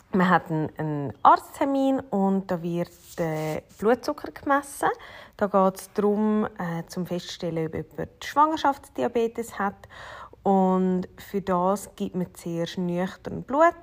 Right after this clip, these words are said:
dann muss man ein bisschen warten, dann kommt man einen Sirup über, also so ein Zuckerwasser. Es ist ultra süß, aber voll gut machbar. Ähm, das sind, glaub ich, etwa,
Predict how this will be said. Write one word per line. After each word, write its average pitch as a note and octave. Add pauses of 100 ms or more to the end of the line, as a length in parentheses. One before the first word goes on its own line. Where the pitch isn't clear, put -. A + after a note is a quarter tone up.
(680)
dann E3+
muss D#3
man D3
ein -
bisschen -
warten, D4
dann E3+
kommt -
man E3 (180)
einen D#3+
Sirup C4+ (320)
über, C#4+ (100)
also E3+
so -
ein -
Zuckerwasser. A#3
Es -
ist - (200)
ultra D#4
süß, D#4
aber E3 (500)
voll E3
gut D#3
machbar. B3 (520)
Ähm, F3 (880)
das -
sind, A3+
glaub F#3
ich, E3+
etwa, C4